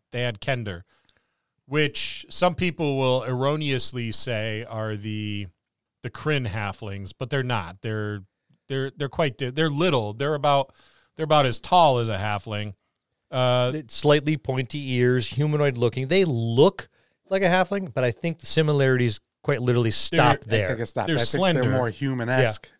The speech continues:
Speaker 3: with pointed ears.
Speaker 2: Right.
Speaker 1: And they, they have the appearance, they're weazened
Speaker 2: Yeah. Uh, yep.
Speaker 1: looking. They,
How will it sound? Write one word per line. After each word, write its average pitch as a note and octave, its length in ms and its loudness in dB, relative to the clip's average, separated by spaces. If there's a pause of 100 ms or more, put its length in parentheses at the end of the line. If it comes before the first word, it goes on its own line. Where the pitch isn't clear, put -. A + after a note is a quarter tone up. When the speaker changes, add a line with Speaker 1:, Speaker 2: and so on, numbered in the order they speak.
(140)
Speaker 3:
with A2 280 -16
pointed A2 340 -8
ears. F2 400 -8
Speaker 2:
Right. B2 160 2
Speaker 1:
And B2+ 680 -2 (180)
they, B2+ 720 -2 (380)
they C3 200 -2
have C3 520 4
the B2 120 -4
appearance, C3+ 680 -4
they're C3 160 -2
weazened B2+ 600 -2 (1300)
Speaker 2:
Yeah. B2+ 220 2 (200)
Uh, A#2+ 60 -8
yep. A#2 260 -6 (240)
Speaker 1:
looking. A#2 460 -6
They, A#2 420 -4